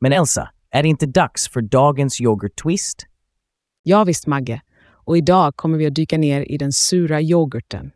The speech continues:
Speaker 2: som är företagskultur och ledarskap. Vi har alla hört nyheten om Lena Molund Thunborn och den kritik hon har fått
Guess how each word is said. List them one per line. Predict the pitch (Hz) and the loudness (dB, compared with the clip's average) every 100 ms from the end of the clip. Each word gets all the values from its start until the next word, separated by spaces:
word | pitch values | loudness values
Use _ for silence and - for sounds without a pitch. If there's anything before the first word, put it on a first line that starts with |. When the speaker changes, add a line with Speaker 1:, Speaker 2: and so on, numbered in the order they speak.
| - | -14
Speaker 2:
som | - 143 | -6 -6
är | |
företagskultur | 135 - 165 151 - 143 135 - 135 - 131 127 - | -6 -4 -2 -2 -2 -4 -6 -8 -8 -6 -4 -6 -6
och | 139 | -4
ledarskap. | 143 135 123 117 - 131 - - _ _ _ _ _ _ _ | 0 0 -2 -6 -6 -8 -8 -20 _ _ _ _ _ _ _
Vi | - | -2
har | 160 170 | 2 4
alla | 170 196 | 4 4
hört | 214 175 - | 4 2 2
nyheten | 156 143 143 143 | 2 2 -2 -2
om | 139 | 0
Lena | 143 143 | 0 0
Molund | 139 139 135 | 0 0 -2
Thunborn | - 156 143 131 110 - _ - | -2 -2 -2 -4 -6 -10 _ -8
och | 143 | -4
den | 147 | -2
kritik | - 147 - 180 | -2 -2 0 -2
hon | - | -2
har | 151 | -6
fått | - 135 - | -4 -6 -6